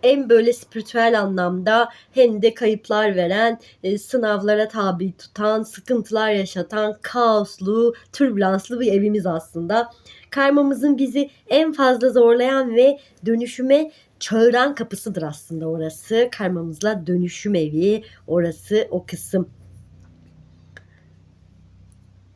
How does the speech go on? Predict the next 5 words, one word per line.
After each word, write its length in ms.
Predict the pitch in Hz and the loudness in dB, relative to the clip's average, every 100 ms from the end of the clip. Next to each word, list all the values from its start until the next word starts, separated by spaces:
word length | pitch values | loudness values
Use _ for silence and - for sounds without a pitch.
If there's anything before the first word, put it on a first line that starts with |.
| _ _ _ _ _ 180 | _ _ _ _ _ -2
Dönüşürken 640 | 240 262 - 349 - 339 339 | 0 0 0 0 4 2 2
karmamızın 640 | 311 311 302 277 320 294 | 2 2 2 0 2 2
derinliklerini 680 | 269 269 269 269 277 277 311 | 2 0 -4 0 2 4 4
anlamak 680 | 254 254 269 294 339 247 | 4 4 4 2 0 0
ve 220 | 262 311 | 2 2